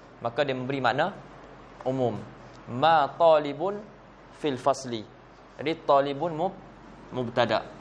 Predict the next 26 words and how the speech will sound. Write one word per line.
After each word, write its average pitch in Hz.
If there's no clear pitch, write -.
Kalau 127
kita 135
nak 143
kata 147
talibun 160
fil 147
fasli, 156
atau 123
tak 139
boleh. 117
Talibun 143
saja 139
fil 135
fasli, 160
tak 107
boleh. 120
Tapi 123
kalau 139
kita 131
datangkan 143
nafi, 156
ma 143
talibun 143
fil 131
fasli, 139
boleh. 117